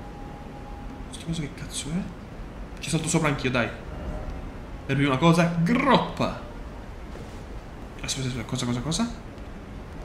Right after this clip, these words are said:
E sia forte, notte. Qua compare un boss nascosto che vedi solo di notte? Oppure dice che di notte qua è tutto molto bello? Non lo so.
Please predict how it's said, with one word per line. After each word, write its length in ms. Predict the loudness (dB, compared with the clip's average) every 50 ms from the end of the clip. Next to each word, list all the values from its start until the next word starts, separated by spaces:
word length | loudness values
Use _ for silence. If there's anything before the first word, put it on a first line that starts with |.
| -6 -6 -4 -4 -4 -4 -6 -6 -6 -4 -2 -2
E 100 | 0 2
sia 240 | 4 8 8 8
forte, 600 | 8 8 6 6 6 4 2 0 0 0 0 0 0 -2 4
notte. 840 | 8 10 12 12 12 12 10 8 2 -2 -4 -4 -4 -4 -4 -6 -8 -10 -10 -10 -10 -10 -10 -10 -10 -10 -10 -10 -10 -10 -10 -10 -10 -10 -12 -12 -8 -4
Qua 120 | -4 -2 0
compare 440 | 2 4 4 4 4 4 4 4
un 140 | 4 4 4
boss 240 | 4 2 2 2 2
nascosto 580 | 0 2 0 0 2 2 0 0 0 -2 -4 -2
che 100 | 0 2
vedi 160 | 2 2 2
solo 240 | 0 0 0 0 2
di 120 | 0 0
notte? 720 | 0 0 -2 -2 -4 -8 -6 -2 0 0 0 0 -2 -4 -8 -10 -10 -10 -10 -10 -10 -10 -10 -8 -8 -6
Oppure 200 | 0 4 4 6
dice 220 | 6 6 4 2
che 80 | 2 2
di 100 | 2 2
notte 280 | 2 2 2 0 0 0
qua 160 | 2 2 2
è 100 | 2 2
tutto 240 | -2 -4 0 0 0
molto 300 | 2 2 0 -2 -2 -2
bello? 300 | 0 0 0 0 0 0
Non 340 | 0 0 2 2 2 2 0
lo 60 | 0
so. 300 | -2 -4 -6 -8 -8 -10